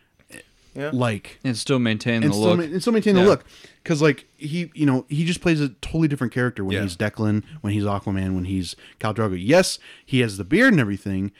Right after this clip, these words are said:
Speaker 2: but, like, that doesn't, you know, necessarily make me think, "Oh, that's just Jason Momoa doing whatever."
Speaker 1: Yeah, no, I get it. I get it.
Speaker 2: Like,
Speaker 1: Yeah.
Speaker 3: It's not like Michael Cera where you just get the same Michael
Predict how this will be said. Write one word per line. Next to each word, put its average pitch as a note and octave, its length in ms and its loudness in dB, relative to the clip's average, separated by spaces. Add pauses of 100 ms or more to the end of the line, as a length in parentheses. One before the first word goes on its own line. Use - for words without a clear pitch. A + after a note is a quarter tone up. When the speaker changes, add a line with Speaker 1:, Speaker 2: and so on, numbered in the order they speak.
(160)
Speaker 2:
but, B2 100 0
like, G#2+ 160 0
that B2+ 140 2
doesn't, B2 360 0
you A2 100 -2
know, F2+ 200 -6 (140)
necessarily G#2+ 520 -2
make F#2+ 200 -2
me G2 120 0
think, F#2+ 220 -4
"Oh, G2+ 220 -4
that's G2+ 180 -4
just G2+ 220 -6
Jason G2+ 260 -6
Momoa F2+ 380 -4
doing F2+ 260 -4
whatever." F2 340 -6
Speaker 1:
Yeah, C4 200 -4
no, C3+ 140 -8
I G#2+ 100 -10
get F2 160 -16
it. F#2 120 -16 (140)
I - 80 -10
get F#2 200 -12
it. - 120 -8
Speaker 2:
Like, A2+ 160 0
Speaker 1:
Yeah. - 140 -14 (500)
Speaker 3:
It's - 80 -12
not B2+ 140 0
like A2+ 140 -2
Michael A2 320 -2
Cera G#2 440 -2
where G#2 180 -4
you G#2 320 -4 (320)
just - 260 -6
get G2+ 180 -6
the G2 60 -10
same G2+ 520 -4 (140)
Michael G#2+ 160 -4